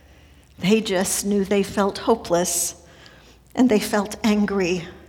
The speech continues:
and betrayed. They thought that their future was scary and impossible, even though he was right beside them.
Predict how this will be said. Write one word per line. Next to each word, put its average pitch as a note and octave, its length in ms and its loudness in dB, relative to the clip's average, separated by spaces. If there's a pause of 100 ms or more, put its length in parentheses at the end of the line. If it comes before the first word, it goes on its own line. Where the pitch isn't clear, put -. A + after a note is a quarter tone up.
(140)
and G#3 160 0
betrayed. F#3 720 -4 (1500)
They B3 300 4
thought F#3+ 420 2
that G#3+ 180 2
their G3+ 160 2
future G3+ 560 0
was F#3+ 220 0
scary G3 840 2
and G3 120 -2
impossible, F#3 1300 -2 (1700)
even A3+ 240 0
though G#3 140 4
he G3+ 160 -4
was F#3 240 -4
right F#3 240 -4
beside F3+ 500 -2
them. D#3+ 260 -8